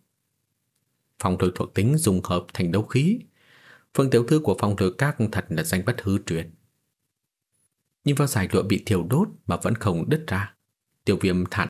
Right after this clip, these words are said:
nhiên nói. Hắn không hề nghĩ tới thiếu nữ này lại có thể chất song thuộc tính. Dù loại thân thể này không hiếm có bằng anh đàn độc thể,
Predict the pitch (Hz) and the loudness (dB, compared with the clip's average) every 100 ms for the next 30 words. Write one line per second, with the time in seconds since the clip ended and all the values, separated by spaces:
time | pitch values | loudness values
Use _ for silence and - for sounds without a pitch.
0 | 95 87 82 117 170 - _ _ _ _ | -2 -2 0 0 -2 -8 _ _ _ _
1 | _ _ _ _ _ _ _ - 160 185 | _ _ _ _ _ _ _ -4 2 4
2 | 147 110 127 - 135 156 180 165 160 165 | 4 4 2 2 2 4 4 4 2 2
3 | 113 95 98 _ - 101 147 143 95 73 | 2 0 -4 _ 0 0 2 0 0 0
4 | 76 - 135 110 104 98 87 - - 113 | -2 -2 0 0 0 -2 -2 -4 -2 0
5 | 143 208 - _ _ _ _ _ _ _ | 2 0 -6 _ _ _ _ _ _ _
6 | - 139 131 131 190 113 85 95 90 92 | 0 2 2 4 4 4 0 0 0 0
7 | - 101 92 123 160 120 143 190 95 - | 0 0 2 0 0 0 0 0 -2 -2
8 | 131 120 95 82 - 90 71 78 | -2 0 0 -2 -2 -4 -2 -6